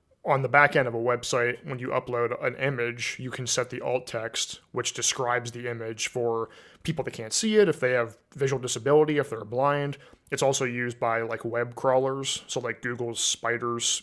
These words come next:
can't see images, so they read the alt text to know what it is.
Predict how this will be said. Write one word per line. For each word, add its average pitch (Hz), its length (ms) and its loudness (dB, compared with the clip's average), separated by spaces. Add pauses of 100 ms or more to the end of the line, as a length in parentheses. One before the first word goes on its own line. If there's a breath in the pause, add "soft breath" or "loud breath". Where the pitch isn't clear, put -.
can't 117 240 -8
see 120 320 0
images, 117 640 -4
so 117 160 -2
they 113 140 -4
read 110 380 -10
the - 80 -4
alt 113 220 -4
text - 260 -6
to 117 60 -10
know 110 160 -6
what 110 200 -8
it 104 100 -14
is. 113 320 -4